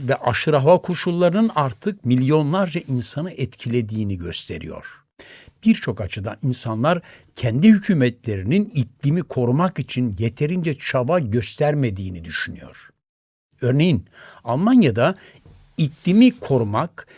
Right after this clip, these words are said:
ve hükümetin fosil yakıt kullanımını destekleyen iklim politikasını protesto etmek için sokağa çıkan insanlar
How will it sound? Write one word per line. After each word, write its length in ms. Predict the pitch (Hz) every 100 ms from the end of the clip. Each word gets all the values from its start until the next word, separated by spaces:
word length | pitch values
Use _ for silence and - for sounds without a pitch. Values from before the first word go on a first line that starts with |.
| _ 135
ve 60 |
hükümetin 800 | 135 139 185 190 190 - 151 180 - _
fosil 680 | - - 156 - - 208 123
yakıt 420 | 127 - - 240 -
kullanımını 760 | - 180 185 185 185 226 165
destekleyen 880 | 143 135 - 139 - 127 113 147 202 - - _ -
iklim 540 | 156 - 240 226 151
politikasını 840 | 95 147 143 - - 117 - 110 90 - -
protesto 600 | 135 131 - 127 - 147 -
etmek 480 | 127 - 190 208 -
için 360 | 151 - 123 107
sokağa 500 | - 123 113 165 185
çıkan 360 | - - 131 120
insanlar 720 | 123 110 - 131 131 165 214